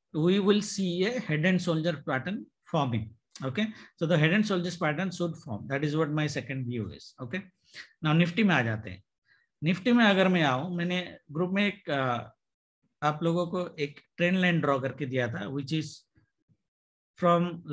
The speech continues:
last one year का ट्रेंड लाइन अगर आप देखोगे, this one weekly trend line, if you see this, ये ट्रेंड लाइन में निफ्टी हमेशा सपोर्ट लेके बुल रन को कंटिन्यू किया है। यहाँ पे सपोर्ट लिया, यहाँ पे लिया, यहाँ पे लिया है, यहाँ पे लिया है,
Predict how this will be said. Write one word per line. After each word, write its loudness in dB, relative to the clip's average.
last 2
one 2
year 4
का 4
ट्रेंड -2
लाइन -2
अगर 0
आप -2
देखोगे, -4
this -6
one -6
weekly -6
trend -4
line, -12
if -12
you -8
see -2
this, -4
ये 4
ट्रेंड 6
लाइन 8
में 8
निफ्टी 4
हमेशा 0
सपोर्ट -4
लेके -2
बुल 2
रन 0
को -6
कंटिन्यू -4
किया -12
है। -16
यहाँ -2
पे -6
सपोर्ट -8
लिया, -4
यहाँ -4
पे -8
लिया, -4
यहाँ -6
पे -10
लिया -6
है, -10
यहाँ -6
पे -16
लिया -16
है, -20